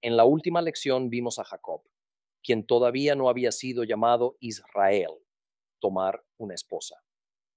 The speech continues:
En realidad, él terminó con dos esposas, las hermanas Lea y Raquel, porque su suegro Labán, que era un confabulador, lo había engañado de la misma manera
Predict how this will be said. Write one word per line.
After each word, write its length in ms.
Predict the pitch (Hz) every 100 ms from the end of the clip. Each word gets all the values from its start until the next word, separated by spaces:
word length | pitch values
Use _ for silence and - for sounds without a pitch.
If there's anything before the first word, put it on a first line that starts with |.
| _ _ _
En 180 | 120 113
realidad, 580 | 107 98 98 123 127 - _ _ _ _ _
él 200 | 139 135
terminó 440 | 151 135 123 123 127
con 180 | 120
dos 220 | 110 110 104
esposas, 760 | - 120 95 71 - - - _ _ _
las 180 | 107 101
hermanas 460 | 101 104 107 107
Lea 260 | 107 120 113
y 60 | 101
Raquel, 420 | 92 - 101 82 - _ _ _ _
porque 240 | 123 117 104
su 120 | -
suegro 420 | - 123 123 120
Labán, 520 | 117 107 87 87 95 _ _ _
que 140 | - 104
era 80 | 101
un 100 | 98
confabulador, 760 | 101 98 98 101 90 85 82 _ _ _ _ _ _
lo 160 | 120 123
había 300 | 120 139 147
engañado 640 | 147 143 135 139 135 139
de 100 | 127
la 80 | 113
misma 380 | 113 151 151 143
manera 560 | 143 131 113 104 113